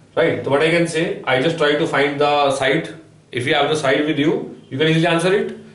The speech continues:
And the side could also be found very easily. How? Uh, what we can say, let us say this is A B. If we meet this, because it's a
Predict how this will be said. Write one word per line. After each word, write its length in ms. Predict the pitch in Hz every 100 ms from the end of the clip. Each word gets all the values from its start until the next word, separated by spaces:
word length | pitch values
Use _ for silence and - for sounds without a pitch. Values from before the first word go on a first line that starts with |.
| -
And 180 | 131 131
the 60 | 160
side 300 | 160 160 175
could 120 | 180
also 300 | 165 165 185
be 80 | -
found 200 | 160 156
very 220 | 156 175
easily. 220 | 160 160
How? 400 | 143 151 214 - - - - - -
Uh, 200 | 117 123
what 140 | 147 156
we 100 | 170
can 160 | 180
say, 380 | 160 175 214 - - -
let 220 | 131 135
us 100 | 165
say 120 | 170
this 140 | 160 165
is 60 |
A 220 | - 127 -
B. 320 | - - - - - - - - - -
If 100 | 135
we 80 | 165
meet 260 | 165 151
this, 440 | 127 - - - - - _ _ _ _ _ _ _ _ _ _ _ _ _ - _ _ - _ _ _ _ _ _
because 320 | 131 143 156 151
it's 80 | 156
a 200 | 156